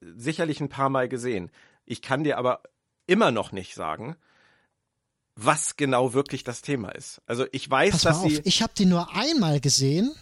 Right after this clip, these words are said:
Speaker 2: Ich hab die nur einmal gesehen und ich würde sagen, es ging um ein klingonisches Schiff, das irgendwie in eine Anomalie gerauscht ist.
Speaker 1: Genau.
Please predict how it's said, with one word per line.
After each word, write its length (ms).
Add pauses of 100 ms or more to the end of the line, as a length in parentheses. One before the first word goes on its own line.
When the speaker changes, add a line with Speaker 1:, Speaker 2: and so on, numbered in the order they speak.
(100)
Speaker 2:
Ich 140
hab 80
die 100
nur 200
einmal 360
gesehen 480 (300)
und 100
ich 160
würde 160
sagen, 400
es 160
ging 160
um 160
ein 140
klingonisches 720
Schiff, 320
das 200
irgendwie 380
in 180
eine 100
Anomalie 520
gerauscht 540
ist. 220
Speaker 1:
Genau. 200